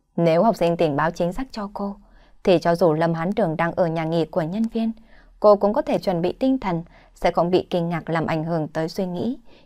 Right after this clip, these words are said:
khiến cho bản thân trở nên chật vật như vậy. Đúng thế, là chật vật nha. So với bị đùa giỡn và nôn mửa,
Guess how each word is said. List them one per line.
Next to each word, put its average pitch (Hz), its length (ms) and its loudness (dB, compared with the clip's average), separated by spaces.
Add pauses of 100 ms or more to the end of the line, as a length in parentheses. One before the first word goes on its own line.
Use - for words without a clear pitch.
(100)
khiến 170 300 2
cho 233 100 0
bản 160 200 -2
thân 165 240 -2
trở 160 160 -2
nên 165 240 -4
chật 170 240 -6
vật 160 200 -4
như 233 140 -4
vậy. 180 260 -10 (600)
Đúng 165 220 4
thế, 165 340 -4 (220)
là 175 180 4
chật 151 260 -2
vật 160 200 -4
nha. 190 240 -8 (480)
So 170 220 2
với 175 140 4
bị 208 160 6
đùa 170 180 4
giỡn 156 280 -2
và 185 100 0
nôn 175 300 -2
mửa, 175 200 0